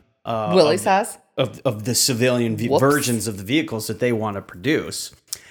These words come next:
Speaker 1: And it, as they're selling these and stamping the names on 'em and everything, it wasn't even until nineteen fifty that, uh, they issued the trademark to Willys Overland. And it was basically 'cause they, they, the U S Patent Office, they s-, they said, "Listen,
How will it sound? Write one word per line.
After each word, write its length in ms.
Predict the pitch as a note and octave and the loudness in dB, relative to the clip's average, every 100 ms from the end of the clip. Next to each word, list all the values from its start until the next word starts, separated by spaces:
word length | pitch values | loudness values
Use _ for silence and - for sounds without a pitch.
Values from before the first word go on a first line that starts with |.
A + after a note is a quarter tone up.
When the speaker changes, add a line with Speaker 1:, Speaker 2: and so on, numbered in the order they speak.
| - | -2
Speaker 1:
And 140 | B2 | 0
it, 240 | A#2+ - _ _ _ _ C#3 | 0 -4 _ _ _ _ 2
as 320 | D#3 D#3 B2 | 4 4 2
they're 160 | C#3 | 2
selling 600 | A#2+ - D3 E3+ D3 G#2+ | 2 2 2 2 0 -4
these 280 | F#2 G2 G#2+ | -6 -8 -8
and 100 | G#2+ | -6
stamping 520 | G#2 - C3 C3 A#2+ G2+ | -4 0 2 0 -2 -6
the 100 | G2 | -4
names 320 | A#2+ D3 A2 | -2 -2 -2
on 100 | F#2+ | -6
'em 80 | F#2 | -8
and 80 | F#2+ | -10
everything, 240 | G2+ A2 | -8 -4
it 100 | A#2 | 0
wasn't 320 | C3 F3 F#3 | 2 2 2
even 220 | D#3+ C3 | 0 0
until 220 | A#2+ - A#2 | -2 -2 -2
nineteen 640 | A#2 C#3+ D#3+ - E3+ E3 | 0 0 -2 -2 -2 -2
fifty 920 | D#3+ - - D#3+ D#3+ - - A#2+ - _ - - - - | -6 -8 -2 0 -2 -10 -10 -12 -14 _ -20 -20 -20 -12
that, 500 | A2+ B2+ B2+ B2+ - - | 0 2 2 -2 -6 0
uh, 260 | B2+ A#2 | 2 2
they 180 | A#2 B2+ | 0 -2
issued 380 | B2+ C3 - A#2+ | 0 -2 -2 -2
the 80 | A2+ | -2
trademark 520 | - A#2+ A2+ G#2 G#2 | 0 0 0 -4 -4
to 100 | A#2 | -4
Willys 380 | A2 G#2+ G#2 A#2 | -2 -2 -2 0
Overland. 520 | C#3 A2 E2+ F2 F#2+ - - - - | 0 0 -10 -10 -12 -14 -20 -16 -2
And 140 | B2+ | 0
it 40 | C3+ | 2
was 120 | B2+ | 2
basically 480 | F3+ A3+ - - D3+ | 4 4 4 0 2
'cause 240 | - C3 | 2 2
they, 120 | B2 B2+ | 2 0
they, 160 | B2+ A#2 A#2+ | 0 -2 -4
the 140 | B2 | -4
U 340 | B2 B2 C3+ F3 | -2 0 4 4
S 140 | - | 2
Patent 400 | - E3 E3+ D3 | 0 2 2 0
Office, 540 | A#2 G#2+ - A2 A2+ - | -2 -4 -4 -4 -2 2
they 100 | C3 | 2
s-, 140 | A#2+ - | 0 -4
they 400 | A#2+ A#2+ C#3+ F3 | -6 2 4 4
said, 380 | - C#3 B2 - - _ | 2 2 2 -4 -20 _
"Listen, 280 | D3+ E3 F2 | 4 4 0